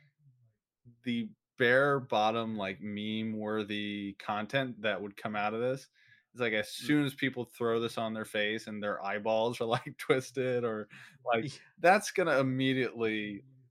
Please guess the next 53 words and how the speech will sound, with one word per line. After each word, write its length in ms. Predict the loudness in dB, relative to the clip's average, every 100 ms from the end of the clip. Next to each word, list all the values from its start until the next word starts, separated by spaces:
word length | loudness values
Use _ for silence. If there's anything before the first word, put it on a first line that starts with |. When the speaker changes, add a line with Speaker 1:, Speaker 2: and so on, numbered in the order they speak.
| _ -4
Speaker 1:
uh, 220 | -2 -2
you 180 | -2 -4
know, 380 | -4 -4 -8 -16 _ _ _ _ _
<laughs> 300 | -6 -6 -8
cause 420 | 0 4 4 4 0
issues. 540 | -6 -6 -12 -16 -14 -8
Um, 420 | -4 -4 -6 -10 _ _ -20 -18 -16 -16 _ _
so 280 | -2 2 4
I, 320 | 6 6 6
I 20 |
have 100 | 4 2
Speaker 2:
Or, 120 | -2
Speaker 1:
so 40 | 0
Speaker 2:
or 0 |
Speaker 1:
many 120 | 2
Speaker 2:
the 100 | 0
simple 320 | 2 2 0
Speaker 1:
questions 40 | -2
Speaker 2:
version, 320 | -4 -2 -6
Speaker 1:
about 120 | -2
that 0 |
Speaker 2:
like, 180 | -2 -2
Speaker 1:
feature. 100 | -8
Speaker 2:
people, 300 | -6 -4 -4
it, 180 | -8 -6
like, 160 | -4 -4
Sony 440 | -4 -2 -2 -2
just 200 | -4 -8
revealed 320 | -10 -8 -8 -8
a 40 |
new 160 | -10 -8
headset 400 | -10 -8 -10 -10
at 120 | -14
C 300 | -16 -14 -8
E 60 |
S, 240 | -8 -8 -10
and 320 | -10 -10 -8
one 160 | -8 -8
of 100 | -10
the 80 |
cool 240 | -10 -10 -10
things 320 | -8 -8 -6
that, 200 | -6 -6
you 80 | -8
know, 160 | -10 -10
Windows 400 | -10 -10 -10 -12
Mixed 200 | -16 -12
Reality 380 | -8 -8 -8
was 100 | -12
doing 200 | -14 -14
a 40 | -10
while 220 | -10 -10
ago 260 | -8 -10